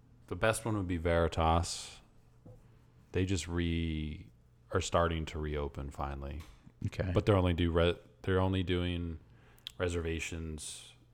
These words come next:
Speaker 1: They're only doing dinner on Friday and Saturdays, to-goes Wednesday, Thursdays, and they're only doing, like,
Speaker 2: Is that fine dining? Like, just as me, 'cause I
Speaker 1: It's
Speaker 2: haven't been,
Speaker 1: it's a
Speaker 2: fine
Speaker 1: li-,
Speaker 2: dining or?
Speaker 1: It's not, it's in the realm of fine dining. Like, it's a little bit more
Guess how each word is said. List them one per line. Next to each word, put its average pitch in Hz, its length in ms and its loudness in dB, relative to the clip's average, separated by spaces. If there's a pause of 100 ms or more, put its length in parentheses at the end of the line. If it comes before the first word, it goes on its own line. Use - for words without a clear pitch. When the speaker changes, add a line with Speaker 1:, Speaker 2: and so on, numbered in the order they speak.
(180)
Speaker 1:
They're 110 100 -4
only 123 120 -2
doing 113 220 0
dinner 101 280 4
on 92 160 -2
Friday 87 360 -2
and 85 100 -8
Saturdays, 78 680 -4
to-goes 82 460 -8
Wednesday, 82 340 -6
Thursdays, 76 720 -8
and 76 100 -16
they're 76 260 -12 (120)
only 80 200 -10
doing, 76 240 -12
like, 69 180 -14
Speaker 2:
Is 113 80 -2
that 110 180 8
fine 101 320 4
dining? 104 220 2
Like, 110 180 4
just - 260 4
as 101 200 6
me, 98 200 12
'cause 90 180 2
I 95 100 10
Speaker 1:
It's 98 140 8
Speaker 2:
haven't - 140 6
been, - 100 6
Speaker 1:
it's - 80 0
a - 40 4
Speaker 2:
fine 117 180 12
Speaker 1:
li-, 117 40 10
Speaker 2:
dining 127 360 12
or? 95 380 10
Speaker 1:
It's - 240 -6 (360)
not, 180 400 2 (760)
it's 127 280 -6 (120)
in 131 200 -6
the 117 120 -2 (140)
realm 101 320 0
of 117 120 -4
fine 123 300 -2
dining. 120 420 -6
Like, 92 160 -8
it's 95 120 -12
a 101 40 -12
little 101 160 -4
bit 95 140 -4
more 90 180 -6